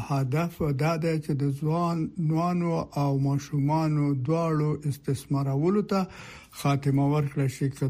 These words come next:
دا شاقه کار یا جنسي قاچاق دننه په امریکا کې هم وي. دغه د مخنیوي، ژغورنې او تعقیب په درو ستنو باندې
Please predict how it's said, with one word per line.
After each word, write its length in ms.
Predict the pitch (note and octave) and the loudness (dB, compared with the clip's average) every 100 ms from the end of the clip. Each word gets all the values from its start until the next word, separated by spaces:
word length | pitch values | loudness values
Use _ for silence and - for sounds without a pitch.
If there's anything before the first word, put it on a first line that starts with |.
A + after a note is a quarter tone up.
| B2+ | 2
دا 120 | D3 B2 - - - - | 2 0 -6 -20 -16 0
شاقه 340 | C#3 C3+ D#3 D#3 F#3 | 0 2 0 0 0
کار 280 | F#3+ F#3 F#3 F#3 | 0 0 0 2
یا 120 | D3+ C#3+ C3 | 2 2 2
جنسي 500 | C#3+ C3+ - - F#3 G3 - | 2 0 -2 0 0 0 -2
قاچاق 760 | - C3+ C#3 D3 - E3+ F3 F3 D3 C3+ | -2 0 0 -2 -2 -2 0 -2 -2 0
دننه 360 | C#3 E3 E3 D3 | 0 0 0 0
په 160 | C#3+ C3+ | 0 0
امریکا 340 | C#3+ C#3+ D#3 | -2 -2 0
کې 160 | D3+ D3 C3 | 0 0 2
هم 140 | D#3 C#3 | 2 2
وي. 160 | C3 C3+ - - - - - D#3 | 0 -6 -10 -20 -20 -20 -10 0
دغه 240 | F3+ F3+ F3 D3 | 2 2 0 2
د 140 | D3+ C#3+ | 2 2
مخنیوي، 680 | C3+ C#3 C#3+ C#3 C#3 D#3+ D#3+ D3 | 0 2 2 2 2 2 2 0
ژغورنې 600 | D3 B2 C#3 C#3+ D#3 D3 D3 C#3+ C#3+ | -2 0 0 2 0 0 -4 -2 0
او 160 | D3 D#3 F3+ G#3 - | 0 0 -2 -4 0
تعقیب 520 | C#3+ C3+ - E3 C#3 G#2+ - - - - | 0 0 2 2 2 -2 -12 -20 -20 -2
په 200 | D#3 B2 | 0 2
درو 240 | D3+ E3+ - | 2 2 -2
ستنو 340 | - F3+ D#3+ C#3+ | 0 2 4 2
باندې 260 | C#3 C#3+ | 2 2